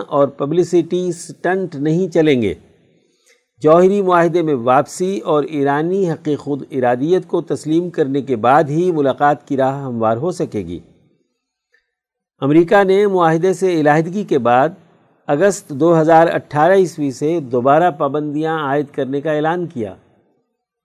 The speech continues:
ان میں ایران کے مختلف شعبوں کو نشانہ بنایا گیا۔ پابندیوں کے مطابق ایرانی حکومت امریکی ڈالر نہ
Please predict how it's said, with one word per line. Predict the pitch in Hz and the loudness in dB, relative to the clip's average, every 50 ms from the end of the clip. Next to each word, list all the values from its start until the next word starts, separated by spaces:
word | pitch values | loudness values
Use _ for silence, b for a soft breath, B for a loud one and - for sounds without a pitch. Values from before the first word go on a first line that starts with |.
| _ _ _ _ _ _ _ _ _ _ - | _ _ _ _ _ _ _ _ _ _ -4
ان | 160 175 185 185 | -2 -2 -2 0
میں | 185 190 190 | 0 0 0
ایران | 196 - - 180 156 151 156 151 156 180 185 185 | 0 -2 -4 -4 -2 0 0 0 0 -2 -4 -6
کے | 175 196 175 | -6 -6 -4
مختلف | 165 165 - - 196 185 185 160 - - | -4 -6 -6 -6 -4 -4 -4 -4 -4 -4
شعبوں | 147 151 165 175 214 202 | -4 -2 0 0 0 0
کو | 175 185 | 0 -2
نشانہ | 160 143 - - 135 135 131 | -4 -4 -4 -4 -6 -4 -4
بنایا | 127 117 117 113 113 113 117 117 | -4 -2 -2 -2 -2 -2 -2 0
گیا۔ | 120 127 131 151 170 202 - b b b b b b b b - | -2 -2 -2 -4 -6 -10 -16 b b b b b b b b -2
پابندیوں | 143 143 151 180 180 180 170 196 208 202 | -2 0 0 -2 -4 -4 -2 0 0 0
کے | 170 170 185 | 0 -2 -4
مطابق | 156 147 139 156 147 151 156 185 185 185 | -4 -2 -2 0 0 2 2 0 -2 -2
ایرانی | 180 165 147 156 156 165 170 190 190 | -4 -2 -2 0 0 0 -2 -2 -2
حکومت | 175 160 165 - 170 160 165 180 175 170 | -2 -4 -4 -6 -6 -4 -4 -6 -6 -6
امریکی | 185 165 147 147 160 160 160 - 170 | -6 -6 -4 -4 -6 -6 -4 -6 -4
ڈالر | 147 147 143 147 156 170 160 | 0 0 0 0 0 -2 -4
نہ | 147 139 | -6 -6